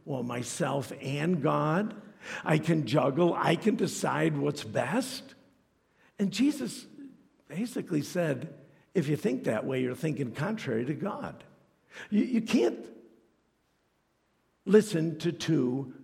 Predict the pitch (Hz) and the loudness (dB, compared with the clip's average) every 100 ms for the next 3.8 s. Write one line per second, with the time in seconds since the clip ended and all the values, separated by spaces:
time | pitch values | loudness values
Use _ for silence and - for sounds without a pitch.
0 | - 156 127 110 92 - - - - - | -16 -10 -8 -8 -10 -12 -14 -16 -20 -20
1 | - - - 147 185 214 - 175 - 156 | -20 -14 0 2 4 2 2 2 2 -2
2 | - 147 139 127 117 135 147 165 131 117 | -2 -2 -2 -2 -2 -2 0 0 0 2
3 | 202 220 117 92 92 90 92 131 | 0 0 -6 -4 -4 -4 -4 -6